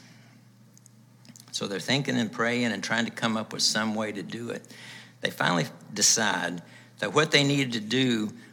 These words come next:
was come up with a way to make a survivable <laughs> first contact, and then do that over and over and over until the, um,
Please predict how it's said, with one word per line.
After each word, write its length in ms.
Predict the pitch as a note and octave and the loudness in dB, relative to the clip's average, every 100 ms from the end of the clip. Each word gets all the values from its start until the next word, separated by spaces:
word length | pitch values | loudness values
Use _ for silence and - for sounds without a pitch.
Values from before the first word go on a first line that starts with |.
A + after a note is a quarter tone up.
| - | -4
was 160 | G2+ | -2
come 240 | - C3 C3+ | 0 2 2
up 140 | D3 | 2
with 140 | B2+ | 0
a 60 | B2 | 0
way 260 | A#2 A#2+ A2+ | 2 2 2
to 100 | A2 | 0
make 260 | A2+ A2+ | 0 0
a 160 | G2+ E2 - - | -2 -6 -12 -10
survivable 1000 | - - - G#2+ B2+ C3+ C3+ G#2 G2 G#2 G#2 - - | 2 6 6 6 6 8 6 2 0 -2 -2 -10 -18
<laughs> 240 | - - - | -20 -20 -20
first 440 | - - C3 - | -10 0 4 2
contact, 680 | - - D#3+ - - - - - - - - - - - - - | 2 -2 -2 -4 -6 -8 -20 -20 -20 -20 -20 -20 -18 -18 -18 -8
and 160 | - A2 | -2 2
then 180 | B2+ A2+ | 2 4
do 260 | C3+ D3 | 4 6
that 280 | C3+ C3 - | 8 6 6
over 380 | A#2 C3+ D3 C#3 | 2 4 4 4
and 180 | C3+ C3+ | 4 6
over 260 | C3+ C3 B2 | 4 4 2
and 160 | A#2 | 2
over 500 | B2+ C3 A#2 A2 A2+ - - - - | 2 2 2 0 -2 -8 -20 -16 -4
until 840 | G#2+ G#2+ - - B2 B2 A2+ G#2 - - - | 0 2 2 4 4 6 4 -2 -12 -20 -16
the, 500 | - - - G#2 G2 | -14 -10 -6 -4 0
um, 220 | F#2 F#2 | 0 -2